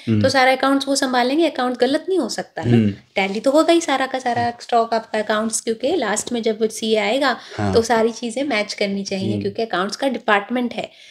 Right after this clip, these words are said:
Speaker 2: तो आपके मन में अगर प्रॉब्लम्स हैं, इलनेस है, यानी कि आप ओवरथिंक कर रहे हैं,
Speaker 1: हाँ।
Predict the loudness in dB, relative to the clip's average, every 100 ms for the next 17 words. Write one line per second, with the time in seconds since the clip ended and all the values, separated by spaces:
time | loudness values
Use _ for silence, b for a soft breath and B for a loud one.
0 | b -6 -2 0 2 0 -2 -2 0 -2
1 | -2 0 0 0 -2 -6 -10 b b 0
2 | 2 2 0 0 -2 -2 -2 -2 -4 -6
3 | -8 -6 -4 -2 0 0 0 -2 -4 -6
4 | -6 b b b -4 -2 -4 -2 -2 0
5 | 0 2 2 2 -4 -4 -4 -4 -6 -6
6 | -4 -4 -6